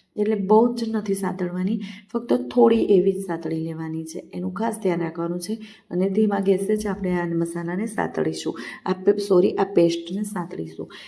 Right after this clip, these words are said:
આ નાની નાની વાતોનું ધ્યાન રાખશું ને તો જ આપણી કચોરી પરફેક્ટ બનશે. અને ત્યારબાદ આપણે વટાણા જે બાફીને રાખ્યા છે તે બધા જ થોડા થોડા કરીને એડ કરી દીધા છે. અને હવે પાવભાજી મેશરનું જે આવે છે એ મેં લીધું ને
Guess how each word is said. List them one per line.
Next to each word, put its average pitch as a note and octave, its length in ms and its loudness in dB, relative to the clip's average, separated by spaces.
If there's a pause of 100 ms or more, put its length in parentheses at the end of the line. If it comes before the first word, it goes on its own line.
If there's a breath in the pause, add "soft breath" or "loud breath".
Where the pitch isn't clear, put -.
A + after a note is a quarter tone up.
(180 loud breath)
આ G3 460 2
નાની B3+ 240 8
નાની C#4+ 260 10
વાતોનું B3+ 440 4
ધ્યાન A3 240 2
રાખશું G#3+ 360 0
ને G3+ 100 -8
તો G3+ 180 -6
જ F#3+ 100 -4
આપણી F3+ 200 -4
કચોરી F3+ 340 -2
પરફેક્ટ E3+ 580 -10
બનશે. D#3 520 -8 (460 loud breath)
અને E3+ 200 2
ત્યારબાદ F3+ 460 0
આપણે E3+ 240 -4
વટાણા F3 460 -2
જે F3 200 -2
બાફીને E3 520 -6 (120)
રાખ્યા D#3+ 340 -2
છે F#3 240 -6 (280 loud breath)
તે F3 80 0
બધા E3+ 300 2
જ F3 80 -2 (120)
થોડા G#3+ 340 2
થોડા F#3+ 240 0
કરીને E3+ 400 -2
એડ D#3+ 360 -4
કરી D#3 260 -6
દીધા D#3 300 -12
છે. - 200 -16 (480 loud breath)
અને E3+ 140 2
હવે F#3+ 240 2
પાવભાજી F#3+ 460 2
મેશરનું A3+ 640 2
જે G#3 200 0
આવે F3+ 280 0
છે F#3+ 180 -6
એ - 340 0
મેં F#3 160 2
લીધું F3 300 0
ને F3+ 80 -4